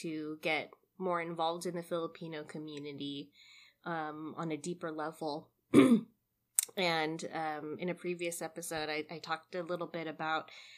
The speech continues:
how, um, I, I, I wanna get more involved in a more meaningful way. And I guess we'll, we'll talk about that later. But, um, yeah, they were, they were the reason, and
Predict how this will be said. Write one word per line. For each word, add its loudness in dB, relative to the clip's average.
how, 0
um, -8
I, -10
I, 4
I 0
wanna 6
get 2
more -2
involved -2
in -6
a -4
more -6
meaningful -8
way. -4
And -8
I 6
guess 6
we'll, 6
we'll 4
talk 10
about 8
that 6
later. 6
But, 8
um, 4
yeah, 12
they 12
were, 8
they 10
were 10
the 10
reason, 6
and 0